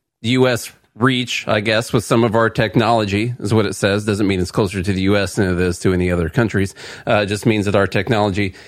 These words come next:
uh, from, <clears throat> uh, I can't remember, Business Insider posted this article.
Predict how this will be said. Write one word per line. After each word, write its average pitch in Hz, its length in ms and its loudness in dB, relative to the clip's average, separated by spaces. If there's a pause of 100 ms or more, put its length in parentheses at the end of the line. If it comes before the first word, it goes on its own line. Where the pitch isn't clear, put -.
(340)
uh, 123 180 4
from, 117 420 0 (140)
<clears throat> - 120 -12
uh, 202 260 4 (240)
I 123 300 2
can't 139 260 -2
remember, 117 200 2
Business 151 420 0
Insider 104 500 2 (960)
posted 110 400 0
this 101 260 0
article. 101 580 2